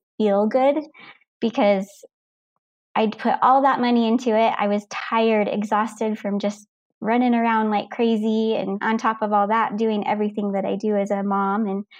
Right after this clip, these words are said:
it was just exhausting. And so it was about around the same time I had a couple cousins that needed help with babies. They had just had new babies, and they needed babysitters.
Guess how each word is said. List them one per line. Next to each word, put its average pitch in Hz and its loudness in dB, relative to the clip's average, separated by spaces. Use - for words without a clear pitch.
it 330 2
was 262 2
just 226 -4
exhausting. 196 -4
And 247 2
so 262 4
it 262 2
was 262 4
about 262 4
around 302 4
the 370 4
same 247 4
time 247 2
I 226 4
had 226 2
a 233 2
couple 233 0
cousins 247 2
that 254 2
needed 240 4
help 214 2
with 240 0
babies. 202 0
They 233 2
had 214 0
just 247 -2
had 233 0
new 226 4
babies, 208 0
and 214 -2
they 214 0
needed 208 -2
babysitters. 220 -2